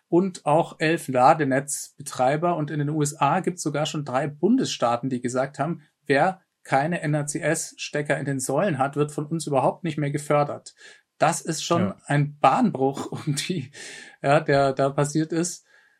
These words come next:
Speaker 1: Also das war wie Dominosteine, die hier umgefallen sind. Und, ähm, wir hören auch, dass selbstverständlich V W und, äh, ich glaube auch sogar Hyundai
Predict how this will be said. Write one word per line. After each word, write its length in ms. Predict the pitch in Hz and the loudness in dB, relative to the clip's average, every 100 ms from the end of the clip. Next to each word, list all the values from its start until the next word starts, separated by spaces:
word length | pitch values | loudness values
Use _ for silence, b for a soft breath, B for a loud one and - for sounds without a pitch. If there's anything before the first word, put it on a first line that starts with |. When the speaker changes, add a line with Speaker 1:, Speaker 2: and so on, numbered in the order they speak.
| b | b
Speaker 1:
Also 440 | - 135 143 135 135 143 _ | -2 0 2 0 -2 -10 _
das 320 | - 143 147 147 | -4 -2 0 2
war 420 | 139 139 135 - | 4 4 0 0
wie 400 | 151 156 147 135 | 2 4 2 4
Dominosteine, 840 | 151 180 165 147 - 131 135 139 | 4 4 2 2 4 4 4 2
die 160 | 139 135 | -2 -2
hier 180 | 143 147 | -2 -2
umgefallen 540 | 165 147 139 131 131 | -2 0 2 2 0
sind. 380 | 131 196 254 - _ _ _ | 0 0 0 -4 _ _ _
Und, 360 | 151 147 151 151 | 2 2 2 0
ähm, 640 | 151 139 139 139 135 135 - | 2 2 0 -2 -4 -6 -4
wir 320 | 139 135 127 | 2 2 4
hören 340 | 147 139 139 143 | 2 2 2 2
auch, 220 | 139 135 | 0 0
dass 360 | - 123 - - | -2 -4 -4 -6
selbstverständlich 640 | 135 - - 131 127 - | -6 -4 -4 -4 -4 -4
V 240 | - 127 | 0 -2
W 340 | 131 131 135 135 | 0 0 2 0
und, 600 | 135 127 123 - - 151 | -2 -8 -6 -10 -10 -10
äh, 280 | 147 123 131 | -6 -6 -6
ich 100 | 131 | -8
glaube 220 | 135 131 | -6 -6
auch 80 | 135 | -6
sogar 320 | - 135 127 | -6 -4 -4
Hyundai 580 | 120 135 131 123 127 123 | -4 -6 0 0 0 -4